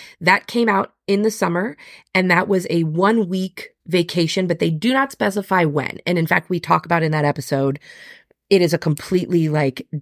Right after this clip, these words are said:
divorced from any kind of time. So they don't even mention, like, a break from school. It could have been in the summer. It could have been in the winter. No idea. Next is summer vacation. So we know when that happened. The next is winter vacation. So again,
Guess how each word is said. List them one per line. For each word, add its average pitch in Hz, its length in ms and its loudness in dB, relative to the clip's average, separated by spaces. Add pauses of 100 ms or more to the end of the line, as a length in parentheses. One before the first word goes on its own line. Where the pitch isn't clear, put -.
(140)
divorced 147 580 0
from 151 300 0
any 151 200 2
kind 143 300 0
of 139 120 -2
time. 135 520 -2 (1080)
So 185 180 2
they 170 100 6
don't 175 140 2
even 160 140 2
mention, 156 260 -2
like, 139 120 -2
a 143 40 -6
break 151 220 0
from 147 120 -4
school. 156 500 -2 (300)
It 160 100 -4
could 160 100 0
have 143 60 0
been 143 100 -4
in 120 60 -4
the 127 60 -4
summer. 196 280 2
It - 120 -6
could 165 100 -4
have 151 60 -2
been 143 100 0
in 143 40 -2
the 139 60 0
winter. 139 420 -4 (120)
No 147 200 0
idea. - 240 -6 (960)
Next 208 460 0
is 180 120 -2
summer 196 280 2
vacation. 190 640 -4 (160)
So - 240 2
we 185 200 0
know 170 220 0
when 180 340 0
that 160 180 0
happened. 180 580 -2
The 180 80 -2
next 165 380 -2
is 165 200 -4
winter 151 380 -2
vacation. 160 720 0 (280)
So 160 280 0
again, 156 400 2